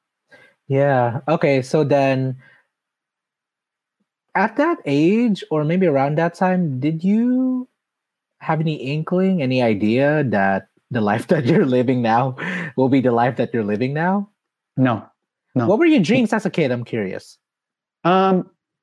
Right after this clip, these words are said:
Speaker 2: I wanted to follow the
Speaker 1: Aspirations.
Speaker 2: footsteps of my dad, so I wanted to be an architect, but I feel like I used to say
Speaker 1: Ah.
Speaker 2: that because I was pressured into doing that, because I was like, they're like, "Yeah, my brother wanted to be the lawyer, and then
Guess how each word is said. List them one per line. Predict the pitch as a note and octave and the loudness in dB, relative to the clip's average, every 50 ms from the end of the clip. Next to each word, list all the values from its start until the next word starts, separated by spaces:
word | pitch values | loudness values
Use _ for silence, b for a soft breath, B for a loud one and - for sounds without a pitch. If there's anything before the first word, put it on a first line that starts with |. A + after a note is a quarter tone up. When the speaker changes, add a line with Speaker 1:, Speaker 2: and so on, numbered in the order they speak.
| _ - - _ _ _ _ _ _ _ _ - | _ -20 -20 _ _ _ _ _ _ _ _ -2
Speaker 2:
I | C#3 C#3+ | 0 2
wanted | D3+ E3 F#3 G#3 G3+ | 2 2 2 2 0
to | F3 C#3 | 0 0
follow | E3 D3+ C#3 F3 | 0 2 2 0
the | D#3 C#3 | 0 -2
Speaker 1:
Aspirations. | A2+ A2 | -2 -4
Speaker 2:
footsteps | D3 C#3+ - - - D3+ D3 - - _ _ _ | -6 -8 -8 -8 -8 -8 -8 -8 -12 _ _ _
of | C3 B2+ A#2+ A#2 | -6 -6 -4 -4
my | A#2+ A2+ G#2+ G#2+ | -4 -6 -6 -4
dad, | G2+ A2+ B2+ D#3+ D#3 - _ | -4 -2 -2 -2 -4 -6 _
so | C#3 B2+ A#2+ A#2 A#2 - - _ _ _ _ _ _ _ _ _ _ _ _ - - _ _ _ _ _ _ _ _ _ _ _ _ _ _ _ _ - | -4 -2 -2 -2 -4 -6 -8 _ _ _ _ _ _ _ _ _ _ _ _ -20 -20 _ _ _ _ _ _ _ _ _ _ _ _ _ _ _ _ -6
I | B2 A#2+ | -2 0
wanted | B2+ C3+ D3 D3+ | 2 2 2 2
to | C3+ | 2
be | B2 C3 | 2 2
an | B2+ B2+ | 0 0
architect, | B2 A#2+ - D#3 C#3+ - E3+ E3+ E3 - - B2+ | -2 -2 -2 -4 -2 -2 -2 -2 -2 -6 -10 -8
but | - C3+ B2 | -4 -4 -4
I | A#2+ | -2
feel | - - E3 | -2 -2 -2
like | E3+ D#3+ D#3 | 0 0 0
I | |
used | C#3+ C#3+ C#3 - | 0 -2 -2 -2
to | C3+ G#2+ | -6 -4
say | A2 C#3+ C3+ | -2 -2 0
Speaker 1:
Ah. | |
Speaker 2:
that | C3+ C3+ B2 | 0 0 0
because | B2 A2+ - A2+ | -2 -2 -2 -4
I | A#2 | -4
was | A#2+ A2+ - _ _ | -4 -4 -6 _ _
pressured | - B2+ - - A#2+ G#2 | -6 -4 -4 -4 -6 -6
into | G#2 G2+ - G2+ | -6 -6 -6 -6
doing | F#2 F#2+ F#2+ F2+ F2+ F#2 | -6 -4 -4 -6 -6 -8
that, | F2+ F2+ F#2 | -8 -8 -8
because | G#2 F#2 - G#2 G#2 | -8 -6 -6 -4 -2
I | G#2+ A2+ | -2 0
was | A2 G#2+ G#2 | -2 -2 -2
like, | - G#2+ G2+ - - _ _ _ _ _ _ _ _ _ _ | -4 -6 -6 -6 -8 _ _ _ _ _ _ _ _ _ _
they're | - B2 | -2 0
like, | C3 D3 | 2 2
"Yeah, | D3 D3 C#3+ | 2 2 2
my | C#3 C3+ B2 | 2 0 -2
brother | A#2 C3 C3 C3 | -2 -2 -2 -2
wanted | B2+ B2+ A#2+ A2+ | -4 -4 -8 -8
to | - B2 | -6 -4
be | A#2 A2+ | -4 -4
the | A2+ A2+ | -2 -2
lawyer, | A2+ A2+ A2+ A2 A2+ A2 A2 | -4 -2 -2 -2 -2 -4 -4
and | A2 G#2+ G#2+ | -6 -6 -6
then | G#2+ G#2 A2 G#3 | -6 -8 -8 -10